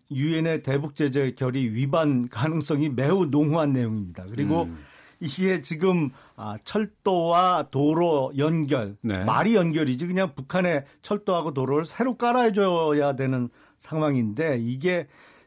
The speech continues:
Speaker 1: 백십 조가 들지 백오십 조가 들지 알 수 없는 상황에서 앞서 제가 말씀드린 대로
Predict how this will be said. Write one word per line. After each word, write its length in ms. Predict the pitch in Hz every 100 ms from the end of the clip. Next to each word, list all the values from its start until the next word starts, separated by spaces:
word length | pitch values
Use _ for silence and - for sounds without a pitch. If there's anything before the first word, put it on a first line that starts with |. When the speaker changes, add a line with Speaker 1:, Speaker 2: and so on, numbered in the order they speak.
| _
Speaker 1:
백십 460 | - 147 - - -
조가 300 | 196 175 151
들지 480 | 139 120 - 151 147
백오십 440 | 127 143 147 - _ -
조가 760 | 156 143 123 143 139 131 131 -
들지 840 | 127 123 _ - 143 151 135 117 - _ _ _ _ _
알 240 | - 113 151
수 140 | 165
없는 220 | 156 156
상황에서 840 | 139 143 135 127 113 160 160 113 123 _ _ _ _ _
앞서 380 | - - - 214
제가 200 | 180 175
말씀드린 640 | 147 135 175 151 151 147 127
대로 320 | 110 165